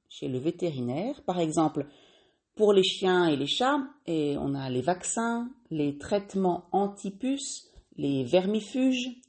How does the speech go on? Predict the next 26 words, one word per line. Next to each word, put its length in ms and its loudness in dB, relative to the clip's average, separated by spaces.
les 220 -8
antivers. 640 -4
On 100 4
doit, 280 6
on 80 0
doit 160 6
aussi 240 4
acheter 300 2
de 100 2
la 100 4
nourriture 640 -2
adaptée. 720 -2
Donc, 260 2
on 120 2
parle 320 6
de 180 6
croquettes 880 2
et 160 0
de 220 0
pâtés 680 0
pour 160 -8
les 120 -4
chiens 380 -4
et 100 -4
les 100 -4
chats. 260 -4